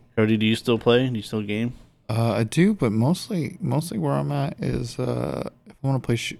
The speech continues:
Speaker 2: like, first-person shooter, I'm gonna do Warzone, and, and, uh, it's very casual because we all have our lives, and <clears throat>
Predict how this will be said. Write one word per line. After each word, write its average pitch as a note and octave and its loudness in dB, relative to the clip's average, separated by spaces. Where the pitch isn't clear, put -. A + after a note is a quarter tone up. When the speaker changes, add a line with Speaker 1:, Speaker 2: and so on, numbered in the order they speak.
Speaker 2:
like, A#2 -4
first-person A2+ -4
shooter, C3 2
I'm A2 0
gonna A2 4
do A2 0
Warzone, A2 2
and, G2 -4
and, A2+ -6
uh, - -8
it's - -20
very B2 2
casual B2+ -4
because B2+ 0
we A#2 -4
all B2 -6
have B2 -2
our B2+ -2
lives, B2+ -4
and B2+ -2
<clears throat> - -16